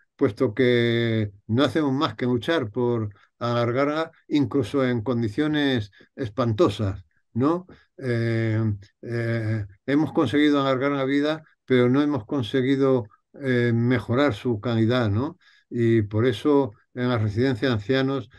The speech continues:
vemos, eh, a veces imágenes espantosas, ¿no? Eh,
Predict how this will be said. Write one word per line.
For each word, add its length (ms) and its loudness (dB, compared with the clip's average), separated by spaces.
vemos, 720 0
eh, 440 -6
a 80 -2
veces 420 2
imágenes 560 0
espantosas, 840 0
¿no? 300 -4
Eh, 540 0